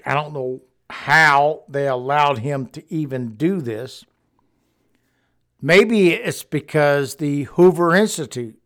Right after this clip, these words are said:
which hosted it, I don't know.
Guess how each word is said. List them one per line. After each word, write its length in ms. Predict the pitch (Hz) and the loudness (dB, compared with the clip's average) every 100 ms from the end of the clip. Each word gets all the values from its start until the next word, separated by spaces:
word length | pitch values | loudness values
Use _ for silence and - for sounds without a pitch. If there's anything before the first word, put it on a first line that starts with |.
| _ | _
which 300 | 143 147 - | -6 -6 -2
hosted 540 | 180 208 202 - 123 | 4 4 4 -8 -12
it, 180 | 110 - _ _ _ _ _ _ _ _ _ _ - | -12 -20 _ _ _ _ _ _ _ _ _ _ -2
I 100 | 156 | 0
don't 200 | 151 123 | 0 -4
know. 160 | - | -16